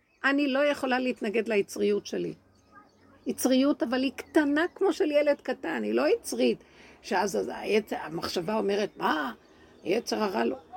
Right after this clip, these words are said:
אין רע שם בכלל, זה נקודת אמת פשוטה.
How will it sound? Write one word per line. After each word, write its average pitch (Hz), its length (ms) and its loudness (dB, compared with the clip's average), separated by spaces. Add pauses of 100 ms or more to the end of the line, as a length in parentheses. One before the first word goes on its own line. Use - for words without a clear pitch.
(140)
אין 440 200 2 (180)
רע 294 240 2
שם 415 300 0
בכלל, 190 480 0 (220)
זה 277 100 2
נקודת 392 460 2
אמת 427 180 0
פשוטה. 392 540 -2